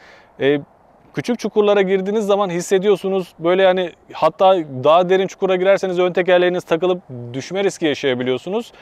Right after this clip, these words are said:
Bunda çukurlardan çıkıp yolunuza devam edebiliyorsunuz. Bu da güvenliği ciddi manada arttırıyor. Ayak basma kısmı da geniş. Yüksek bir şaseye sahip, konforu arttırıyor. Hem de bastığınız zaman ayaklarınızın boşa çıkma ihtimali ya da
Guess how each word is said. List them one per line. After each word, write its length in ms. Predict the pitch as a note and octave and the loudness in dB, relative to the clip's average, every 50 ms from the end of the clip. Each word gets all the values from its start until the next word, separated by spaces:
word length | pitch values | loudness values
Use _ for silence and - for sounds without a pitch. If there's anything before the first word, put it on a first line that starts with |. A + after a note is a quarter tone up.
| - - - - _ _ - | -20 -20 -20 -20 _ _ -4
Bunda 220 | G3 G#3+ G#3+ G#3 | -2 0 0 0
çukurlardan 720 | F#3+ - F#3+ - G#3+ G#3 G3 E3+ D#3+ D#3 E3+ F#3 F#3 - C3+ | -2 -2 -2 0 2 4 4 4 4 4 2 0 -2 -6 -10
çıkıp 360 | - - E3 - - A#3 - _ | -10 -10 -4 -2 -2 -2 -2 _
yolunuza 500 | - E3+ E3+ F3 F3+ F3 E3+ E3 F#3 G3 | -2 0 0 0 0 0 -2 -2 0 2
devam 240 | F#3+ F3+ F3+ F3+ F3+ | 2 2 2 2 0
edebiliyorsunuz. 680 | F3 E3 F3 F3 F3 E3 C#3 B2 - C#3 D3 C#3+ C3+ B2+ | 0 -2 -2 0 0 0 -2 -2 -4 -6 -10 -8 -8 -4
Bu 80 | C#3+ | -2
da 60 | D3+ D#3 | -2 -2
güvenliği 480 | D3+ D#3 D#3 D#3+ D#3 D#3 D3+ D#3 D#3 | 0 0 2 2 2 0 0 -4 -4
ciddi 280 | D3 D3 - E3+ E3+ D#3+ | -4 -6 -4 -4 -2 -2
manada 520 | D3+ C3+ C3 C3 C3 C3 D#3 E3 D#3+ D3+ | 0 -2 -2 -2 -2 -2 -2 -2 0 2
arttırıyor. 520 | D3 C#3 C#3 - - - C3 A#2 G#2+ G2+ - _ - | 2 2 2 0 -2 -4 -4 -4 -4 -6 -4 _ 0
Ayak 300 | B2 C#3 F3+ G#3+ G3 F#3+ | 2 4 2 2 4 2
basma 280 | F3 E3 - G3 G3 | 2 2 2 -2 -4
kısmı 280 | - E3 C3 C#3+ D3 D#3+ | -4 -4 -6 -4 -2 0
da 140 | G3+ G3 - _ _ - C3 | 0 0 -2 _ _ -10 -4
geniş. 460 | C3 D3 D3 C#3+ E3+ F#3 - - - - _ _ _ _ - | -2 -2 -2 -2 -4 -6 -8 -12 -16 -20 _ _ _ _ -6
Yüksek 380 | C#3 C#3 - - G#3+ G3 F#3 | -6 -4 0 2 2 2 2
bir 80 | F#3+ G#3 | -2 -4
şaseye 400 | - - F#3 E3 - E3+ D#3+ E3 | -2 -2 -2 0 0 0 0 2
sahip, 340 | - - B2 A#2 B2+ D#3 F3 - _ - | 2 2 2 2 2 0 -2 -8 _ -2
konforu 380 | C3 B2+ B2 A2+ D3 D3+ E3 F#3+ | 0 0 0 2 2 2 4 4
arttırıyor. 600 | G3+ G3+ G3 F3+ - G#3 G3 G3+ G#3 G#3+ A3 G3+ - | 4 4 2 0 -2 0 2 2 2 2 2 -2 -4
Hem 180 | F#3+ F#3+ F#3 | -4 -2 0
de 160 | F3 F3 E3 D#3 | 0 0 2 2
bastığınız 460 | D#3+ D#3+ D3 - F#3+ F#3+ G3+ F#3+ D#3+ | 2 2 2 0 -4 -2 -2 0 0
zaman 320 | C#3 C3+ D3+ F3 G3+ G3+ - - - - - - | 2 2 2 0 0 -2 -8 -18 -20 -20 -4 0
ayaklarınızın 640 | E3 F3 F#3 F3+ F3 F#3 F3+ F3+ F#3 E3+ F3+ F3 E3 | 2 2 2 2 2 0 0 0 0 -2 -2 0 0
boşa 260 | E3+ E3+ D#3+ - G3 | 0 0 0 -2 -4
çıkma 340 | F3 - F3+ F3+ F#3 F#3+ F#3+ | -4 -4 -8 -6 -4 -2 -2
ihtimali 420 | E3+ - D3 C3 B2+ A#2+ A#2+ C3 | -2 -2 -2 0 2 2 2 2
ya 160 | C#3+ D3 D3 C#3 | 2 2 4 4
da 180 | C#3+ D3 C#3+ | 4 2 2